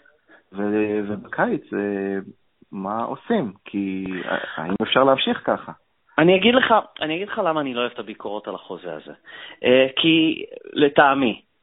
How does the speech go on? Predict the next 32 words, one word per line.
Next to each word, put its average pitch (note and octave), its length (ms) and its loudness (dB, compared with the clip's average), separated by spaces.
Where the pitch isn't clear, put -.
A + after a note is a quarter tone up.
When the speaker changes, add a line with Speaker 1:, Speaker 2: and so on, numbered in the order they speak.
Speaker 2:
אה, A#2 280 0
אי - 100 0
אפשר, G3+ 440 2
אה, G2 640 -8
איך - 180 -18
אומרים, G#2+ 280 -12
לא G#2+ 80 -2
יודע, G#2+ 220 0
אי F3+ 80 -2
אפשר, E3+ 400 0
כלומר, A#2+ 520 -2
לבקר A#2+ 500 -4
מכל A#2 320 -8
הצדדים. G2 540 -8
הביקורות C#3 500 -4
נגד D#3 160 -4
מכבי C3+ 340 -2
תל - 80 -8
אביב A2 240 -4
בשנים A2 340 -6
האחרונות G#2 520 -6
היא B2+ 160 -4
תמיד B2 320 -4
שאין A2 240 -4
המשכיות. G2 640 -10
אה, G#2+ 80 -2
כלומר, B2 360 0
שהזרים D#3+ 480 2
בורחים E3 400 0
לה. B2 60 -10
והנה F3 200 4
הגיע F#3+ 260 0